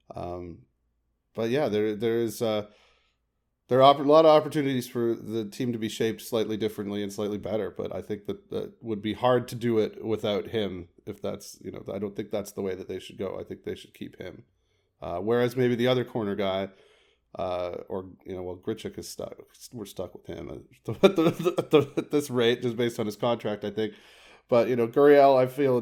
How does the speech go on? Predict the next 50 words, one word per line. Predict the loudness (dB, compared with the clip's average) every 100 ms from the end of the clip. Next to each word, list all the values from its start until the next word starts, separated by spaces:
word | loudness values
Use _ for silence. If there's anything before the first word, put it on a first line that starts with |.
| 0
is | -2
a | 0
little | 2 2 -2 -8
more | -8 -6
misshapen. | -4 -6 -4 -6 -4
I | -6
think | -6 -8
we've | -12
talked | -10 -10
about | -10 -10
this, | -10 -12 -14
and, | -14 -14
and, | -12 -12 -16 _
you | -16
know, | -16 _
Biggio | -10 -8 -10 -10 -10
obviously, | -14 -16 -10 -10 -10 _ _ _ _ _ -10
uh, | -8 -8 -8 -14 -18 _ _ _
just | -20 -8
sort | -4
of | -4
has | -6
to |
be | -4
lower | 0 0
down | 2 0
the | -2
list. | -2 -4 -6
But | -6 -6
no, | -6 -6 -4 -6
I |
mean, | -6 -6
if | -6
you're | -10
talking | -6 -6 -6
about | -6 -6 -8 _ _ _ _ _ -20 -20 _ _ _ _ _
core | 4 6 8
guys | 8 8 6 2
to | -6
keep | -8 -8 -2
around, | 0 2 0 -4
I |
think | -8 -8
Teoscar, | -4 -2 -2 -6 -8 -8 -14 _ _
yeah, | -6 -6 -8 -16 _ _ _ _ _ _ _ _
gets | -6 -2
my | -2
seal | -2 -2 -2
of | -2
approval. | -4 -6 -6 -8